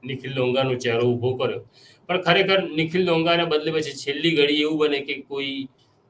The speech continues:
અ, બીજું નામ આવે. મને કોઈકે એવું પણ કહ્યું કે જયેશ રાદડિયાની નજર હવે ગોંડલ સીટ ઉપર છે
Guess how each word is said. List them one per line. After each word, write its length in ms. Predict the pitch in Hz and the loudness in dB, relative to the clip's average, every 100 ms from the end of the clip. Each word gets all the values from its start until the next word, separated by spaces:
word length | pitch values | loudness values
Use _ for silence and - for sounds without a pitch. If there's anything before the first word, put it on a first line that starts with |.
| - | -8
અ, 160 | 131 | -4
બીજું 360 | 127 143 147 196 | -2 -2 2 4
નામ 220 | 165 143 | 6 4
આવે. 220 | 131 123 | 2 0
મને 280 | 135 139 139 | -2 -2 -2
કોઈકે 400 | 139 - 147 143 | -4 -4 -4 0
એવું 200 | 147 156 | -2 0
પણ 180 | 151 131 | -2 -4
કહ્યું 260 | 123 123 120 | -2 -2 -4
કે 140 | 117 | -6
જયેશ 420 | 117 135 151 147 | 0 4 4 2
રાદડિયાની 960 | 135 131 135 131 127 131 - - - 165 | -4 -2 -2 0 0 0 -4 -12 -2 2
નજર 360 | 165 139 139 | 4 4 2
હવે 200 | 123 127 | 0 -2
ગોંડલ 380 | 123 120 123 123 | 0 0 0 -2
સીટ 260 | 120 120 120 | -4 -10 -12
ઉપર 260 | 113 120 | -16 -16
છે 320 | 113 - 101 | -16 -16 -20